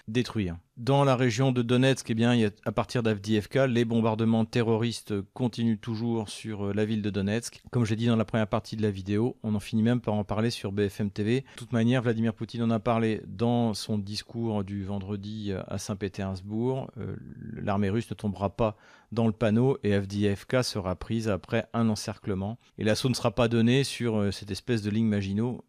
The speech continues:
qui est devenue, euh, la forteresse d'Avdiivka. Sur le front autour de Popasna, cette localité dont la prise a été décisive il y a quelques semaines,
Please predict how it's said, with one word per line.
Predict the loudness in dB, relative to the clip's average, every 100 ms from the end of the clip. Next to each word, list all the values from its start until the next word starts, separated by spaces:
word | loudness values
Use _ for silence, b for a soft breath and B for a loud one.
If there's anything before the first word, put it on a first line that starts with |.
| -10
qui | -8
est |
devenue, | -6 -4 -2 -2 -2
euh, | -2 -4 -6 -8 -12 -14
la | -12 -10
forteresse | -10 -6 -4 -4 -4
d'Avdiivka. | -6 -6 -6 -6 -8 -16 -14 -6
Sur | 0
le | 0
front | 0 0 -2
autour | -2 -2
de | -2
Popasna, | 0 0 0 -2 0 0 0 -2 -4
cette | -4 0
localité | 0 2 2 2 2 2
dont | 2
la | 0
prise | -2 -2
a | 0
été | 0 -2
décisive | -4 -6 -8 -6
il | -4
y | -4
a |
quelques | -4 -4 -6
semaines, | -2 -2